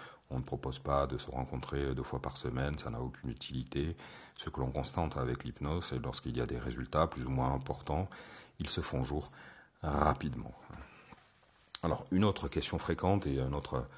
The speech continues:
fantasme potentiel, euh, ne pas se réveiller en état d'hypnose.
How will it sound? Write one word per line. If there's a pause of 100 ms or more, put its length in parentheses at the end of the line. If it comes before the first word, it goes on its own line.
(440)
fantasme
potentiel, (380)
euh, (120)
ne
pas
se
réveiller
en
état
d'hypnose.